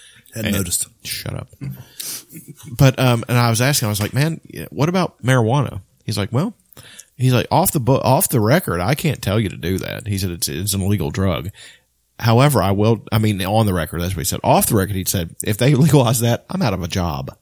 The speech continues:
Speaker 2: you know, 'cause it, <laughs> and he said, "And that's fine by me."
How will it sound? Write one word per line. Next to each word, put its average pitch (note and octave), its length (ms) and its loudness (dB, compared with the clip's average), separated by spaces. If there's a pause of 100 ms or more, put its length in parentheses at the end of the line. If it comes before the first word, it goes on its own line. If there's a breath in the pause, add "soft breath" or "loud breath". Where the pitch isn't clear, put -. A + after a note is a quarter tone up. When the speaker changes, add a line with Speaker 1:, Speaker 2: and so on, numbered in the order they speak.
Speaker 2:
you G#2+ 120 0
know, - 140 2
'cause D3 280 2
it, D#3 160 6
<laughs> C3+ 100 2
and C#3+ 560 4
he E3 60 10
said, D3+ 160 8
"And B2+ 120 6
that's B2+ 240 0
fine A#2+ 240 2
by B2+ 140 4
me." E2+ 300 -2